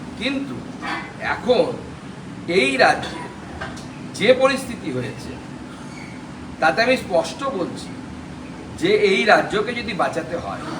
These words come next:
তৃণমূল বিরোধী সমস্ত ভোটকে এক জায়গায় আসতে হবে, আসা উচিত। এবং তার জন্য আমাদের রাজ্য সভাপতি আবেদন জানিয়েছেন, যাদের শোনার ইচ্ছে শুনবেন, যাদের শোনার ইচ্ছে নেই তাদেরকে আমাদের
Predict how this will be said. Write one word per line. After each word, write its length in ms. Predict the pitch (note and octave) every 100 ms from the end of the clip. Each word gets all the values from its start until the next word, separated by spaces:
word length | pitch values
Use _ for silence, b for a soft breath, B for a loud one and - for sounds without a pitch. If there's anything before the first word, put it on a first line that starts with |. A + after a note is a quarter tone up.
| - - - - - -
তৃণমূল 560 | D#3+ G#3 A#3+ C4 C4 B3+
বিরোধী 480 | G#3 G#3 G#3 A#3 B3+ -
সমস্ত 440 | F#3 B3 - A#3
ভোটকে 580 | E3 C#3 C#3 C#3+ F3 G3+ - - - -
এক 240 | C#3+ -
জায়গায় 420 | D#3 D3+ G3 E3+
আসতে 260 | - - -
হবে, 220 | - -
আসা 260 | B2+ D#3 D3+
উচিত। 380 | C3 - A#2+ - - - - - - - - - - -
এবং 260 | D#3 A3 B3+
তার 200 | A#3 G3+
জন্য 180 | G#3 C4+
আমাদের 280 | C4+ C#4 C4
রাজ্য 200 | B3 B3+
সভাপতি 360 | B3+ B3 B3
আবেদন 320 | A#3+ A#3 B3 B3
জানিয়েছেন, 400 | A3+ G#3 G#3 - - - - - - - -
যাদের 240 | A3+ A#3
শোনার 340 | B3 A#3+ A#3 A#3
ইচ্ছে 200 | A#3 A3+ G#3+
শুনবেন, 280 | A3+ G#3+ G#3+ - - - - - - -
যাদের 200 | F#3 A#3+
শোনার 280 | A#3 A3+ A#3+
ইচ্ছে 220 | A#3+ -
নেই 120 | A3 G#3
তাদেরকে 380 | G#3 G#3+ A3
আমাদের 280 | G#3 F3 G3+